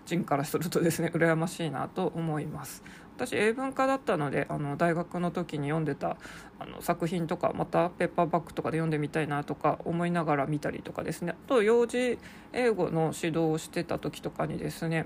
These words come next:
まあ、そこの、あの、教室では、オックスフォードのそういうテキストとかを自分でこう揃えて、まあ、塾の運営者が使ってたんですけども、そういうテキストとかも、まあ、懐かしいなと思いながらちょっと眺めています。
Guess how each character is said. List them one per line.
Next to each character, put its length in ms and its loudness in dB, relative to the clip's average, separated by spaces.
ま 120 0
あ、 40 0
そ 120 -4
こ 440 4
の、 240 0
あ 40 0
の、 60 0
教 220 -2
室 240 -4
で 80 4
は、 200 0
オ 60 -2
ッ 20 0
ク 160 -2
ス 100 -2
フ 200 4
ォ 20 4
ー 20 4
ド 100 4
の 120 -4
そ 140 0
う 60 4
い 80 4
う 260 2
テ 180 -2
キ 100 0
ス 100 -6
ト 120 0
と 100 0
か 120 0
を 100 4
自 240 0
分 260 0
で 220 6
こ 340 4
う 320 -16
揃 220 2
え 80 2
て、 400 4
ま 220 0
あ、 40 -10
塾 300 -2
の 240 -6
運 200 2
営 100 4
者 140 -2
が 180 -2
使 220 -4
っ 20 2
て 200 -2
た 140 -4
ん 40 -6
で 140 -4
す 100 -8
け 80 0
ど 80 -2
も、 240 2
そ 200 0
う 40 0
い 220 4
う 20 2
テ 160 -2
キ 100 -2
ス 120 -4
ト 100 -2
と 60 -4
か 80 -2
も、 100 -2
ま 200 2
あ、 0 -
懐 260 -2
か 100 -2
し 180 -4
い 60 0
な 160 -4
と 140 -4
思 240 0
い 20 0
な 120 0
が 80 2
ら 120 2
ち 80 -4
ょ 40 -2
っ 20 -2
と 180 -4
眺 300 -4
め 80 -6
て 240 -6
い 80 -6
ま 120 -4
す。 200 -8